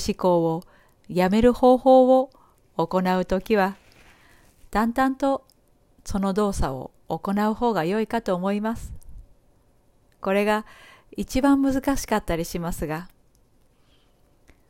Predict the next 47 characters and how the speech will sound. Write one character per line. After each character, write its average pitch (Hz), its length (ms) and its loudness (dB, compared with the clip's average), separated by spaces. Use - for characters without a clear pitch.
ぐ 208 180 2
る 269 120 4
ぐ 302 100 2
る 311 60 2
思 302 200 -4
考 214 220 2
に 160 260 -6
は 170 180 -4
ま 190 140 2
っ - 80 -6
て 214 200 2
い 214 40 4
る 214 60 4
自 208 180 2
分 208 220 0
に 208 240 -4
イ 185 100 -2
ラ 147 160 -2
イ 135 40 -8
ラ 139 160 -10
し - 80 -12
た 165 180 -4
ら、 - 280 -10
ぐ 190 120 0
る 214 120 4
ぐ 208 80 4
る 208 180 2
思 226 80 -2
考 202 220 2
に 165 120 -6
加 196 340 0
え、 220 160 -4
私 240 460 -2
が 262 220 0
辛 214 220 2
か 190 120 -2
っ 185 100 -6
た 220 140 0
の 220 140 2
は、 190 260 0
ぐ 185 160 2
る 220 120 6
ぐ 247 100 6
る 262 80 6
思 - 200 -6
考 214 200 4
に 160 280 -8